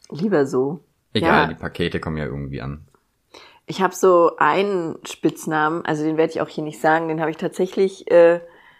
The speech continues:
Speaker 1: als ich sehr klein war, mir selbst gegeben, weil ich meinen Namen nicht aussprechen konnte.
Speaker 2: Ja.
Speaker 1: Und meine Eltern haben den dann halt so etabliert. Ich glaube, bis ich zwanzig war, hat mich jeder nur so genannt.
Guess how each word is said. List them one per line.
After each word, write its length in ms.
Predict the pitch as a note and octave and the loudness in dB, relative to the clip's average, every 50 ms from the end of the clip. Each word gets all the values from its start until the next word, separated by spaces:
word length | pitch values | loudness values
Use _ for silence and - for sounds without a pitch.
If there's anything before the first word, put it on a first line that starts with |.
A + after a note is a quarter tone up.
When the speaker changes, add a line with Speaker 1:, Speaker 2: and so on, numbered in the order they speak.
| _ - - - | _ -8 -2 0
Speaker 1:
als 180 | E3 E3+ - | 0 0 0
ich 120 | F3+ E3 - | 0 -4 -4
sehr 360 | - - - F#3 F#3 G3 G3+ | -6 0 4 6 6 6 6
klein 400 | G3 - - - E3+ F3 F#3 F#3+ | 2 0 -2 0 2 2 2 2
war, 140 | F#3 F3+ F3 | 2 2 2
mir 200 | E3+ E3 D#3+ D#3 | 2 2 2 4
selbst 320 | D3+ E3 F3+ G#3+ - - - | 4 4 4 4 2 -2 -6
gegeben, 320 | F3+ D#3 E3 D#3+ D#3 D#3 | -6 -2 -2 -2 -2 -2
weil 100 | D3+ D3+ | -4 -6
ich 120 | D#3 - - | -8 -8 -6
meinen 220 | D#3 D3+ D3+ D3+ | -6 -6 -4 -2
Namen 300 | D#3 D#3+ F3+ G#3 A3 F#3+ | -2 0 0 -2 -2 -6
nicht 180 | E3 - - - | -8 -8 -8 -6
aussprechen 540 | C#3 C#3+ D3 - - - D#3 D3+ - C3+ C#3 | -6 -6 -6 -8 -10 -8 -8 -8 -8 -10 -12
konnte. 560 | - - D3+ D3 D3 - E3 F3 F#3+ G3 - _ - - - - - | -10 -10 -8 -8 -2 0 0 0 0 -2 -10 _ -20 -20 -20 -20 -12
Speaker 2:
Ja. 200 | - F3 F3 E3+ | -8 -6 -2 0
Speaker 1:
Und 240 | F3 E3+ D3+ - - | 0 -2 -2 -4 -6
meine 360 | F#3 E3+ E3+ E3+ E3+ E3+ - | -4 -2 0 0 0 0 0
Eltern 340 | - E3 F3 G#3 A3 G#3 G3+ | 2 2 0 2 0 -2 -2
haben 160 | G3 F#3+ F#3+ | -2 -2 0
den 140 | F#3+ F#3+ F#3 | 0 0 0
dann 260 | F#3+ F3+ F3 F3 F3+ | -2 -2 -4 -4 -2
halt 200 | F3+ F3 F3 E3+ - | -2 -2 -4 -2 -2
so 420 | - F3 E3+ E3+ E3 E3 F3+ - _ | 0 2 2 2 0 0 -4 -6 _
etabliert. 760 | - G3+ G#3 G#3+ G#3+ F#3+ E3+ F#3 F#3+ G3+ F3 D3+ D3+ - - _ _ _ _ _ _ _ _ _ _ - | 2 2 2 2 0 -2 -2 2 4 4 4 4 2 -2 -10 _ _ _ _ _ _ _ _ _ _ -14
Ich 100 | G3 - | -4 2
glaube, 260 | - F#3 F#3 F#3 F#3 | 4 4 4 4 4
bis 220 | F3 F#3+ F#3+ F#3+ - | 4 4 4 6 6
ich 260 | F#3+ F#3+ F#3+ - - | 4 4 4 0 -8
zwanzig 520 | - - F#3 F#3+ A3+ B3+ - A3+ G#3 - - | -2 0 2 2 2 0 -2 -6 -6 -4 -2
war, 180 | E3 D#3+ E3 | -4 -2 -2
hat 160 | E3+ D#3+ - | -4 -4 -4
mich 180 | F3+ F3 F3 - | -4 -4 0 4
jeder 240 | G3+ G#3 A3 G#3+ F#3 | 6 6 6 6 4
nur 160 | D#3+ D3 C#3+ | 0 -2 -4
so 160 | C#3 - C3+ | -4 -4 -6
genannt. 540 | C3 B2+ B2+ B2+ A#2+ A#2+ B2 C3 - - _ | -6 -6 -6 -6 -6 -6 -6 -8 -12 -16 _